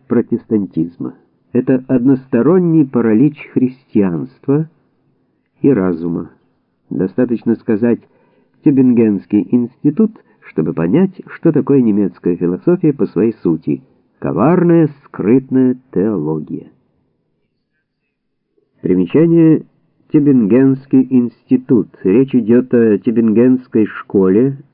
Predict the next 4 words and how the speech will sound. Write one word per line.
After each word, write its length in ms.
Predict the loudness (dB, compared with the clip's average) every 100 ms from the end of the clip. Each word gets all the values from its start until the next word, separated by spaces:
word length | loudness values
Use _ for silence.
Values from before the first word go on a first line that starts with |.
| _ -8
группе 460 | -2 0 0 2 0
либеральных 680 | 2 0 0 0 0 -4
протестантских 880 | -4 -4 -2 -2 -2 -2 -2 -4 -4
богословов, 720 | -2 -2 -2 -2 -2 0 -2